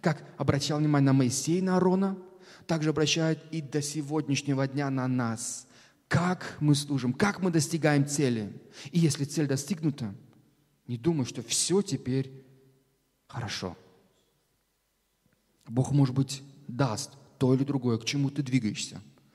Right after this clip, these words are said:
Но Он может тебя также и при этом наказать, потому что ты неправильно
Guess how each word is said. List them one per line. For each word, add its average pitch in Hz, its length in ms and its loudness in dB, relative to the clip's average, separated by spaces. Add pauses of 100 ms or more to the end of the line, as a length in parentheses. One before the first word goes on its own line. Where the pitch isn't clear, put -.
(280)
Но 139 80 4
Он 143 60 6
может 139 200 2
тебя 139 200 0
также 190 440 4
и - 20 0
при 139 180 2
этом 139 220 0 (220)
наказать, 131 680 2 (260)
потому 151 260 4
что 131 160 -6
ты 190 220 2
неправильно 135 680 2